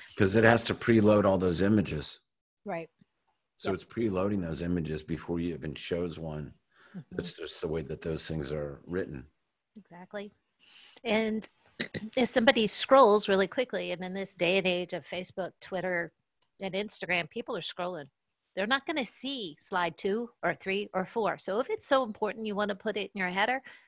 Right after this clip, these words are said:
Speaker 2: put it as next as the next panel or the next panel so you know people are seeing it. Don't
Speaker 1: Yeah.
Speaker 2: guarantee that they're gonna see something in a carousel.
Speaker 1: Little things like that, that just
Speaker 2: Exactly.
Speaker 1: experience.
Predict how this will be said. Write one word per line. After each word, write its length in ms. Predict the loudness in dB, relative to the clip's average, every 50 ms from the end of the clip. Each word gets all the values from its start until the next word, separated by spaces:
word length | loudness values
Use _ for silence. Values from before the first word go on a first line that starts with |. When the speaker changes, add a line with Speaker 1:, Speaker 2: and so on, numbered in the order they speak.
| _ _ _ _ _ -2
Speaker 2:
put 140 | -2 0
it 160 | 0 -2 -2 -2
as 360 | -2 -2 -2 -2 -6 -12 -14 _
next 440 | -8 -2 0 0 0 0 -2 -10 -12
as 120 | -12 -10 -8
the 100 | -8 -6
next 240 | -6 -6 -8 -8
panel 400 | -8 -6 -4 -4 -4 -4 -6 -6
or 100 | -4 -6
the 120 | -4 -4 -4
next 260 | -6 -6 -6 -8 -10
panel 280 | -6 -4 -4 -4 -6 -8
so 140 | -10 -10 -8
you 180 | -6 -4 -2
know 400 | 0 2 4 6 6 6 4 2
people 300 | -2 -6 -10 -10 -8 -8
are 100 | -8 -8
seeing 340 | -8 -10 -12 -12 -12 -12 -16
it. 100 | -18 -20 _ _ _ _ _ _ _ _ _ _ _ _ _ _ _ _ _ _ _ _ _ _ _ _ _ _ _ _ _ _ -8
Don't 120 | -8 -6
Speaker 1:
Yeah. 60 | -4 -2
Speaker 2:
guarantee 560 | -2 -2 -2 -4 -6 -6 -6 -6 -6 -8 -12 _ -4
that 200 | -2 -2 0 0
they're 120 | 0 -2
gonna 180 | -2 -2 -4 -4
see 160 | -4 -4 -4
something 360 | -4 -6 -6 -8 -8 -12 -12 -10
in 80 | -12 -12
a 40 |
carousel. 560 | -8 -6 -6 -6 -6 -6 -10 -12 -12 -12 -14 -16 -20 _ _ _ _ _ _ _ _ _ _ _ _ _ _ _ _ _ _ _ _ _ _ _ _ _ _ _ _ _ _ _ _ _ _ _ _ _ _ _ _ _ _ _ _ _ _ -8
Speaker 1:
Little 240 | -2 -2 0 0 0
things 280 | -2 -2 -4 -4 -4 -4
like 160 | -8 -10 -8
that, 280 | -8 -8 -6 -6 -4 0 4 4
that 200 | 6 8 8 6
just 260 | 6 4 -4 -10 -8 -8
Speaker 2:
Exactly. 280 | -10 -10 -10 -8 -6
Speaker 1:
experience. 640 | -2 -2 -2 -2 -2 -2 -4 -6 -6 -8 -10 -12